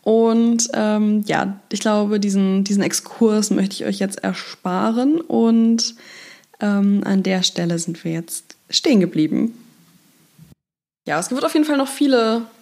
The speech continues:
Folgen geben, die im medizinischen Bereich Dinge thematisieren, äh, im Bereich Wissenschaft, aber auch der Praxis wie Abtreibung, die dringend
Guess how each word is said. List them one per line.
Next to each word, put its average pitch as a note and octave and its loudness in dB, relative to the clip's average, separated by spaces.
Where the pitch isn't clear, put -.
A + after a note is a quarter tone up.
Folgen G#3+ 0
geben, G3+ 0
die F#3+ -2
im G3+ 0
medizinischen A#3 2
Bereich G3+ 0
Dinge G3 0
thematisieren, F#3+ 0
äh, F#3 2
im F#3+ 2
Bereich F#3 0
Wissenschaft, G#3+ -2
aber F#3 -2
auch F#3 -4
der F#3 -4
Praxis - -8
wie G#3 -2
Abtreibung, F3+ -4
die G3+ -2
dringend A3+ 2